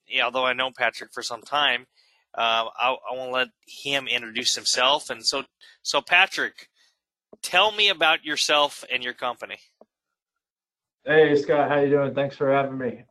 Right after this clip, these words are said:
Speaker 2: Um, I'm Patrick Roderick. I'm the president of Valiant Construction. I started Valiant when I was twenty-six years old, and we are based out of Louisville, Kentucky. We do about thirty million a year in revenue, forty employees.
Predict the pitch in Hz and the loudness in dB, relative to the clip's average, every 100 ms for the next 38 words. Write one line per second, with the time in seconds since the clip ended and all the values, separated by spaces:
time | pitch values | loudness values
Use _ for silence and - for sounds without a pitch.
0 | - 123 143 139 131 117 98 _ _ _ | -6 4 6 6 2 -6 -12 _ _ _
1 | _ - 139 156 - 165 165 170 160 156 | _ -8 -4 -4 2 4 4 2 0 4
2 | 160 175 202 196 - 143 135 135 127 120 | 4 4 2 0 -2 -2 -2 -2 -2 -4
3 | 117 147 147 147 143 147 117 113 127 135 | -2 2 2 0 -2 -6 -6 -4 -2 -2
4 | 139 127 117 - 139 139 139 147 135 131 | -4 -8 -12 -4 -2 -2 -2 -2 -4 -12
5 | _ _ _ _ _ _ _ _ _ _ | _ _ _ _ _ _ _ _ _ _
6 | - 131 135 175 156 151 131 143 151 151 | -6 -2 0 4 6 6 4 2 4 2
7 | 143 135 117 - 165 151 - - - 175 | 0 -2 -4 -2 0 0 -4 -12 -8 -2
8 | 170 - 165 156 147 156 170 190 196 - | -2 0 0 4 6 6 6 4 -4 -10
9 | _ _ _ 135 135 127 123 123 123 117 | _ _ _ -8 -4 -2 -2 -2 -4 -6
10 | - _ 143 135 120 127 139 139 151 123 | -12 _ -2 2 2 4 2 2 2 2
11 | 113 139 147 139 135 127 120 151 143 151 | 2 4 4 4 -4 -4 0 2 2 0
12 | 143 139 131 _ _ _ _ _ _ _ | -2 -4 -6 _ _ _ _ _ _ _
13 | _ _ _ _ _ _ _ 151 175 190 | _ _ _ _ _ _ _ 2 6 6
14 | - 175 170 160 160 156 151 147 139 135 | 6 4 6 4 4 4 2 0 0 0
15 | 135 139 147 143 143 135 - 147 139 127 | 0 0 -2 -2 -2 -4 0 2 2 -2
16 | - 147 143 139 139 131 - | 0 2 2 0 -4 -6 -14